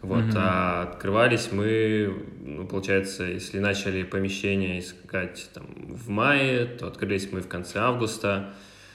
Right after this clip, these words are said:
Speaker 1: В общем, прошло несколько месяцев, а он присоединился уже в самом конце. Да, Brunch Boys, на самом деле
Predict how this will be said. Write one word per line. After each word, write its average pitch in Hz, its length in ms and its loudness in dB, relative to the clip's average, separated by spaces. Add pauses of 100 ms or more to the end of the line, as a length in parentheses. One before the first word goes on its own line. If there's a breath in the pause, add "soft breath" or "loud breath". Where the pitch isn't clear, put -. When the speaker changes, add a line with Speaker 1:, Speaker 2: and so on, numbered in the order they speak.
(460 loud breath)
Speaker 1:
В - 80 -4
общем, 90 580 -4
прошло 113 560 8
несколько 110 460 4
месяцев, - 420 -2 (120)
а 98 60 0
он 104 100 0
присоединился 101 440 0
уже 92 100 -2
в - 20 -8
самом 98 240 0
конце. 95 360 -2 (560 loud breath)
Да, 110 300 6
Brunch 123 260 8
Boys, 170 540 8
на 127 100 4
самом 127 260 6
деле 127 600 10